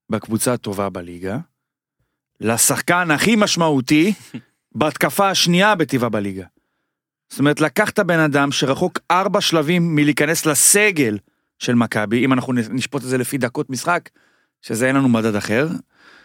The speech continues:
והפך להיות שחקן שבשבוע שם ארבעה שערים במשחק, בבעיטה חופשית, במתפרצת, במשחק עומד, ברגל ימין, ברגל שמאל, במה שאתה לא רוצה. בכל, בכל דבר, חוץ מנגיחה, הוא עשה הכל. מה זה אומר מצד אחד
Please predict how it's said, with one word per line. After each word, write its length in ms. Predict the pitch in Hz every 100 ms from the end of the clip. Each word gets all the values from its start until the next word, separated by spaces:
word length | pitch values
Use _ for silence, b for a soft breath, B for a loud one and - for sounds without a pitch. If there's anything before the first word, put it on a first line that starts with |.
| b b _ -
והפך 380 | 131 - 226
להיות 220 | 214 165 156
שחקן 340 | 135 - 113
שבשבוע 580 | - 110 - 117 160 196
שם 260 | - 90
ארבעה 280 | 80 78 151
שערים 460 | 165 151 147 170 139 b b -
במשחק, 380 | 113 117 -
בבעיטה 340 | 131 117 120 151
חופשית, 440 | 165 - 131 131 B -
במתפרצת, 600 | 127 131 139 123 117 143
במשחק 360 | 127 123 143 151
עומד, 260 | 139 135 143
ברגל 300 | 135 139 139
ימין, 340 | 131 131 151
ברגל 260 | 131 135 127
שמאל, 360 | - 127 160
במה 200 | 143 147
שאתה 120 | -
לא 80 | 180
רוצה. 260 | 170 - 104 - b b b
בכל, 300 | 117 180 196 170
בכל 220 | 143 220
דבר, 180 | 208 185
חוץ 200 | - 214
מנגיחה, 400 | 220 175 147 202
הוא 100 | 180
עשה 180 | - 160
הכל. 240 | 135 107 101 b b b b b _ _ _ _ - -
מה 160 | 151
זה 120 | 185 208
אומר 300 | 180 185 170
מצד 320 | 156 170 151
אחד 280 | - 143